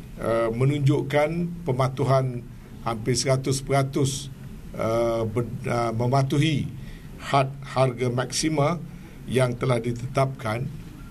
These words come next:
Malah terdapat tujuh belas peratus daripada premis yang telah kita periksa sehingga tengah hari tadi, tujuh belas peratus daripadanya menjual lebih rendah daripada harga maksima yang telah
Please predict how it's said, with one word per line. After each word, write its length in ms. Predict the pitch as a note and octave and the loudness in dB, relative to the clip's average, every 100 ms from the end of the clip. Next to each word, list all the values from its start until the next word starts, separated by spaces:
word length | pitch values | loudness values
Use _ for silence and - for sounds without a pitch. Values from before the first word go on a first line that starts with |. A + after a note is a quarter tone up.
| - - | -14 -6
Malah 380 | - C3 D#3 C#3 | 0 4 4 2
terdapat 580 | - C3 C3 - C#3 C3+ - | -2 0 2 4 2 0 -4
tujuh 320 | D#3 C#3+ D3 | 0 2 4
belas 240 | C3+ C3+ - | 4 4 2
peratus 720 | - D3 D3 C3+ A#2+ - - - | 2 4 4 0 -2 -4 -10 -4
daripada 480 | A#2 B2 B2 A#2+ A2+ | 0 0 0 -2 -2
premis 560 | - D3 D3+ C#3 - | 0 2 2 0 -2
yang 160 | - A#2+ | -2 -4
telah 200 | G#2 C3 | 0 -2
kita 320 | C3 B2+ A#2+ | -2 -4 -4
periksa 720 | A2 C3+ C3+ - F3+ D3+ B2+ C3 - - - - | -2 0 0 0 2 2 2 -2 -8 -14 -14 -6
sehingga 420 | - C3 B2+ B2 | 0 2 4 2
tengah 240 | B2+ B2 | 0 0
hari 140 | B2 A2+ | 2 0
tadi, 340 | A#2 A2 D#3+ G#3 - - - - - | 0 0 0 -2 -6 -14 -14 -14 -4
tujuh 240 | C3 B2 C3+ | 0 4 4
belas 240 | C#3 C3+ | 4 2
peratus 480 | - C#3+ C#3 D3 C3 | 2 2 4 2 2
daripadanya 720 | B2+ A#2+ B2 A#2 B2 C#3 F3+ | 0 2 2 4 2 2 0
menjual 580 | E3 B2+ C3 C3+ C#3+ C#3+ | 0 2 4 4 4 4
lebih 400 | C3 C3+ C#3 B2+ | 4 4 4 4
rendah 380 | D#3+ F#3+ C#3 - - - - - - | 4 2 2 0 -6 -14 -14 -12 -2
daripada 480 | A#2+ B2 B2 B2 C3 | 0 2 2 2 2
harga 360 | B2 B2 A#2+ A#2+ | 2 0 2 2
maksima 640 | A#2 - E3 C3 G#2+ G2 - - - - - | 0 0 2 2 2 -2 -6 -10 -14 -8 0
yang 200 | B2 A#2 | 0 2
telah 220 | A#2+ A2+ | 2 0